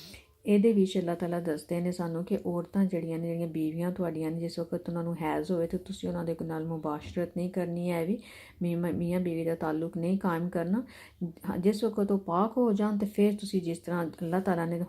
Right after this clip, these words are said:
ਹੁਕਮ ਦਿੱਤਾ ਹੈ ਕਿ ਉਸ ਤਰ੍ਹਾਂ ਤੁਸੀਂ ਉਹਨਾਂ ਦੇ ਕੋਲੇ ਜਾਣਾ ਹੈ, ਯਾਨੀ ਕਿ ਤੁਸੀਂ ਕੌਮੇ ਲੂਤ ਵਾਲਾ ਅਮਲ ਆਪਣੀਆਂ ਬੀਵੀਆਂ ਦੇ ਨਾਲ ਨਹੀਂ ਕਰਨਾ ਹੈ ਵੀ। کہ بے شک اللہ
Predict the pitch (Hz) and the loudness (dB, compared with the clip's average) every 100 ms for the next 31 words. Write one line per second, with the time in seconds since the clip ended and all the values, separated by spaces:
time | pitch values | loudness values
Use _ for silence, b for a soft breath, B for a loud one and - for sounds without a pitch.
0 | 175 - 180 226 208 - 165 160 160 - | -6 -2 2 6 4 2 0 0 -2 -2
1 | 185 190 - 185 165 160 165 160 156 156 | 0 0 2 -2 -2 -6 -4 -4 -2 -2
2 | 156 156 156 160 156 156 160 156 156 160 | -2 -2 0 -2 -2 -2 0 0 -2 -2
3 | 170 170 170 196 233 B B B - 170 | -4 -4 -4 -2 -2 B B B -2 0
4 | 175 160 160 170 175 165 147 147 160 165 | 2 0 -2 0 0 0 0 -2 -2 -2
5 | 156 165 160 156 156 165 160 165 151 160 | -4 -6 -2 -2 -2 -4 -2 -2 -2 -2
6 | 160 175 185 151 143 151 151 147 160 B | 0 0 2 -2 -4 -2 -2 -4 -6 B
7 | B B B B 170 - 160 165 165 190 | B B B B -8 -2 0 0 0 0
8 | 180 151 | 0 0